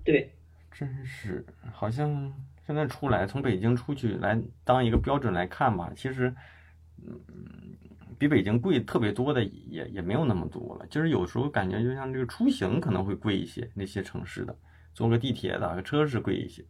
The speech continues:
Speaker 1: 对，那些服务，
Speaker 2: 嗯。
Speaker 1: 服务行业跟餐饮上会比，
Speaker 2: 贵一些啊。
Speaker 1: 我感觉比北京贵一些，就是吃同等的东西嘛，
Speaker 2: 嗯。
Speaker 1: 对吧？
Speaker 2: 嗯，
Speaker 1: 就，就，就
Speaker 2: 嗯。
Speaker 1: 有可能会贵一些。
Speaker 2: 嗯。
Speaker 1: 嗯。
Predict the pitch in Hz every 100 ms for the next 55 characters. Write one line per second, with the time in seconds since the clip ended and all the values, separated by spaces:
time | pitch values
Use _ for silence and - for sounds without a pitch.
0 | - - - 220 359 220 220 233 214 185
1 | 214 277 226 196 185 - - 202 269 -
2 | 180 185 185 - 202 196 196 196 190 -
3 | 247 233 156 143 175 170 165 170 165 156
4 | 147 - 151 143 143 - 110 - 175 151
5 | 147 151 147 135 143 147 147 - - -
6 | 190 190 208 - 262 - 247 339 170 214
7 | 247 180 - - - 113 107 92 87 170
8 | 165 165 165 160 160 147 143 151 156 147
9 | - - - - 107 98 90 82 -